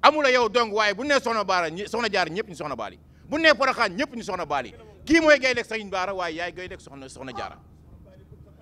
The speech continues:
Beneen nag bi ci dolleeku mooy xare dafa xew yi. Xeex xew yi, nanguy dëkk ak dàqante xew yi. Baatin kenn waneetu ko, ñett xew.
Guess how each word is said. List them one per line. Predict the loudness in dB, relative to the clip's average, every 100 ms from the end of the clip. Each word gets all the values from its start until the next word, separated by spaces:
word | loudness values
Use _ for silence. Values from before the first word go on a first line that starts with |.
| -20 -2
Beneen | 2 4 4
nag | 0 -2
bi |
ci | -2
dolleeku | 4 4 4 0
mooy | -2 -2 0
xare | 0 0
dafa | -2 -6
xew | -4 -4
yi. | -4 -10 -20 -20 -14 -2
Xeex | -2 0
xew | 0 0
yi, | 0 -8 -14
nanguy | -4 -2 -2 0
dëkk | 0 0
ak | -6
dàqante | -6 -6 -8 -10
xew | -6 -6
yi. | -8 -10
Baatin | 0 0 0 -2
kenn | -2 0
waneetu | -2 -2
ko, | -6
ñett | -6 -6 -8
xew. | -8 -8